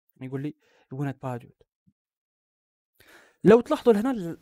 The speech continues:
الكونديسيون هذه هي العكس تاع الكونديسيون اللي قبلها. دونك في الحالة هذه نقدروا نرجع ال-، باسكو الآ دي بدات ديرونجيني شوي.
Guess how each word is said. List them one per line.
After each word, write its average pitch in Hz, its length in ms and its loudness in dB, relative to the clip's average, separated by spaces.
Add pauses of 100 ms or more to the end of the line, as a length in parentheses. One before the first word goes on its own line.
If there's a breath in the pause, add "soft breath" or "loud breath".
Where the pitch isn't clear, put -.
الكونديسيون 208 800 -4
هذه 202 440 0
هي 202 140 2
العكس 175 260 -2
تاع 165 100 -2
الكونديسيون 151 420 -6
اللي 135 120 -10
قبلها. 123 220 -14 (540 loud breath)
دونك 175 200 0
في - 80 -2
الحالة 233 340 2
هذه 208 380 -2 (800)
نقدروا 170 640 -2
نرجع 135 520 -6
ال-، 123 100 -10
باسكو - 300 -8
الآ 147 160 -4
دي 139 120 -6
بدات 131 140 -6
ديرونجيني 127 520 -8
شوي. 208 200 -12